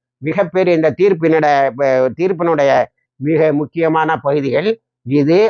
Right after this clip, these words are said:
ஆயிரத்தி தொள்ளாயிரத்தி நாற்பத்தி எட்டுல இருந்து அக்டோபர்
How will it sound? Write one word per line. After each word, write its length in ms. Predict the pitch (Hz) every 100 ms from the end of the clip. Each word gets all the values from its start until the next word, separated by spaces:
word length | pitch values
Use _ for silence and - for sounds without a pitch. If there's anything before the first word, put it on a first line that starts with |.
| -
ஆயிரத்தி 480 | 117 147 175 175 170
தொள்ளாயிரத்தி 540 | 143 147 147 147 123 120
நாற்பத்தி 460 | 117 156 160 135 127
எட்டுல 400 | 131 131 143 127
இருந்து 380 | 120 123 131 180 202 - _ _ _ -
அக்டோபர் 580 | 131 - 196 202 175